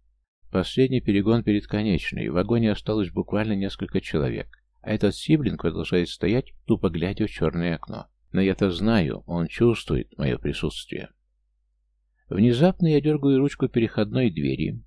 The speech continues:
и выхожу в короткий буфер между вагонами, открываю следующую дверь, захлопнув за собой предыдущую. Я иду к первому вагону, благо их буквально два.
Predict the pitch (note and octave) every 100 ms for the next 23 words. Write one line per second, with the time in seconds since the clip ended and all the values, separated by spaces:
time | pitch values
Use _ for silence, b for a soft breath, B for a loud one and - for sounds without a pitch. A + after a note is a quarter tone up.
0 | _ - B2+ - D3+ F#3+ - D3+ D#3 -
1 | C3+ A#2 G#2+ - B2 - - A2+ A2 A2+
2 | F2 C2+ C2 B1+ - - G#2+ - F3+ F#3
3 | - A#2 A2 - G#2 G#2 F#2+ - G2 -
4 | A2 G#2 F2 - E2+ G#2+ - F#2 D2 A#1
5 | B1 - G1+ - _ _ _ _ _ F#2
6 | F#2+ F#2+ - - E2+ E2 C#2+ C#2 E2 C#3+
7 | E3+ E3+ F2+ G2 C3+ D3+ B2+ G2 - D#2
8 | F#2 F#2+ D2 -